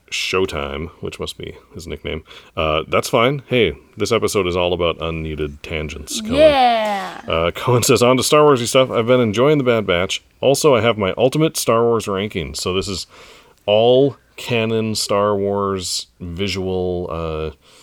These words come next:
Speaker 1: you know, media, like, uh, on, on-screen media.
Speaker 2: Okay, then.
Speaker 1: So usually we rank either movies or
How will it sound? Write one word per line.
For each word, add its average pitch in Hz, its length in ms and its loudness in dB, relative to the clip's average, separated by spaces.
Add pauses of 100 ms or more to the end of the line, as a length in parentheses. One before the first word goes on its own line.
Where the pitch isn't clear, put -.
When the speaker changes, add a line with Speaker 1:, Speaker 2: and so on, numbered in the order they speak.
(500)
Speaker 1:
you 87 120 -8
know, 76 100 -4
media, 78 640 -8 (260)
like, 73 240 -8
uh, 71 280 -8 (600)
on, 82 320 -6
on-screen 85 720 -4
media. 71 320 -8 (380)
Speaker 2:
Okay, 330 480 0
then. 262 260 -4 (360)
Speaker 1:
So - 120 -2
usually 104 300 2
we 90 100 -2
rank 87 320 -2
either 80 160 -8
movies 101 640 -2
or 92 300 -6